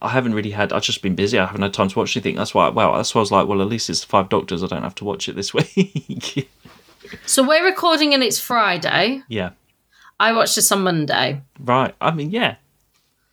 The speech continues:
Speaker 2: So it was a while ago.
Speaker 1: But it is a memorable one, so at least that's
Speaker 2: It is, yeah, yeah. When you start to, uh, initially when I was about to start recording, I was thinking, "Oh my gosh, I don't, I don't remember <laughs> this very well." And then when we start, I'm like, "No, I do remember this," like,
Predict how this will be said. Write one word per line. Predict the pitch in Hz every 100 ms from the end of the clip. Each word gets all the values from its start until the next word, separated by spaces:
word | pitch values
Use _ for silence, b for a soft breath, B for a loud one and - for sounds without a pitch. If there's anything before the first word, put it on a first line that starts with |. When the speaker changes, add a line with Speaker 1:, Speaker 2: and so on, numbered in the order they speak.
| _ _
Speaker 2:
So | - - 190 180 175 175 175 - _ _ _ _ -
it |
was | 185 190
a |
while | 196 180 175 160
ago. | 143 143
Speaker 1:
But | 151
it | 208
is | 196
a |
memorable | 180 170 156 120 98
one, | 80 78 90
so | -
at | 101
least | 104 101 -
that's | - - 415
Speaker 2:
It | 427
is, | 392
yeah, | 339 320
yeah. | 294 254
When | 233 311
you |
start | 302 262 240
to, | -
uh, | 240 226
initially | 285 294 370 370
when | 254
I | 208
was | 202
about | 214 202
to |
start | - 143
recording, | - 175
I |
was | 160
thinking, | - 165 165
"Oh |
my | 151
gosh, | 143 143 156
I |
don't, | 151 147 143 _ _ _
I | 165
don't | 151
remember | 151 160 156 - 135
<laughs> |
this | 285 - -
very | 277 - 269
well." | - - - 240 B B B -
And | 226
then | 240
when | 247 247
we |
start, | 240 247
I'm | 208
like, | 202 175
"No, | 190 175
I | 165
do | 165
remember | 147 143 139 -
this," | - 139 -
like, | - - - -